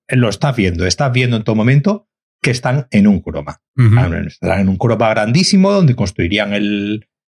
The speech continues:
Speaker 1: el barco que sale, en la película supuestamente están en el Amazonas, ¿no? Durante toda la, durante toda la película y obviamente pues los pas-, los paisajes C G I que salen en la película pues son tecnológicamente impresionantes, pero obviamente se nota, se ve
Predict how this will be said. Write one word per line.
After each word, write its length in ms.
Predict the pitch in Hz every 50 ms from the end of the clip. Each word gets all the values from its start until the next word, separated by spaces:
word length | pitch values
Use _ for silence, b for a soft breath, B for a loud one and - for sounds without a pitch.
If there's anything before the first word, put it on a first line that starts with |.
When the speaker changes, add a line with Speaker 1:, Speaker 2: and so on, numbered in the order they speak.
| _
Speaker 1:
el 220 | - 110 107 107 107
barco 600 | 123 131 135 127 131 - 127 120 120 117 117 117
que 100 | - 117
sale, 400 | - - 123 117 120 117 113 113
en 80 | 101
la 100 | 101 98
película 220 | - - 101 - 104
supuestamente 480 | 107 123 113 98 - 117 107 113 127
están 220 | 117 - 117 101 101
en 100 | 107 107
el 80 | 101
Amazonas, 500 | 98 98 95 - - 113 92 85 85 98
¿no? 160 | 113 156 196
Durante 260 | 185 139 110 104 107 110
toda 200 | - 104 101 104
la, 440 | 101 101 101 101 101 101 101 98 - _ _ _ _ _
durante 320 | _ 139 131 123 110 117 120
toda 160 | 123 120 113
la 140 | 113 110 -
película 380 | - 107 123 123 139 139 170
y 100 | 185 123
obviamente 300 | 87 82 76 82 95 135
pues 120 | - - 113
los 120 | 90 87
pas-, 240 | - 110 87 - -
los 180 | - 123 104 87
paisajes 560 | - 104 85 - - 110 - - 120 117 B B B B B B
C 240 | - - 147 127
G 180 | 123 - 135 117
I 160 | 117 120 123
que 120 | 127 123 110
salen 320 | - - 117 117 117 110
en 60 | 117 113
la 80 | 113
película 400 | - 113 123 123 - 156 185 190 B B B _ _ _ -
pues 200 | 120 107 95 -
son 320 | - 113 110 117 113 113
tecnológicamente 720 | - - 107 104 104 104 - - 131 127 113 107 107 104
impresionantes, 680 | 120 104 - 117 - - 135 135 135 131 147 185 196 -
pero 300 | - - 107 95 101 127
obviamente 480 | 117 98 95 92 101 - 131 139 - _ _ _ _ _
se 240 | - - - - 101
nota, 380 | 95 98 107 127 135 139 143 - -
se 200 | - - 95 90
ve 280 | 98 110 135 - -